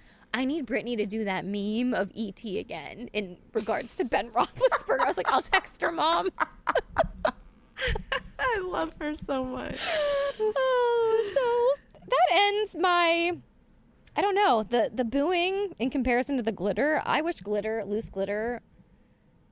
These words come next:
Speaker 1: parents that have kids, like, they know this. Glitter is, like, the worst thing in the world.
Speaker 2: Oh, yeah.
Speaker 1: So
Speaker 2: It never goes, you never really get rid of it.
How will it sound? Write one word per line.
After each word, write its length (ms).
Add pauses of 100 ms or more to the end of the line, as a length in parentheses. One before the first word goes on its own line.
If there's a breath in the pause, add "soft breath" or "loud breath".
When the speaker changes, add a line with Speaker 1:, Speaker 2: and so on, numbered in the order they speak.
(120)
Speaker 1:
parents 300
that 80
have 140
kids, 240
like, 120
they 120
know 180
this. 160
Glitter 340
is, 140
like, 580
the 120
worst 320
thing 140
in 80
the 200
world. 480 (1040)
Speaker 2:
Oh, 120
yeah. 180 (760 loud breath)
Speaker 1:
So 200
Speaker 2:
It 140
never 260
goes, 300
you 120
never 340
really 300
get 160
rid 140
of 140
it. 200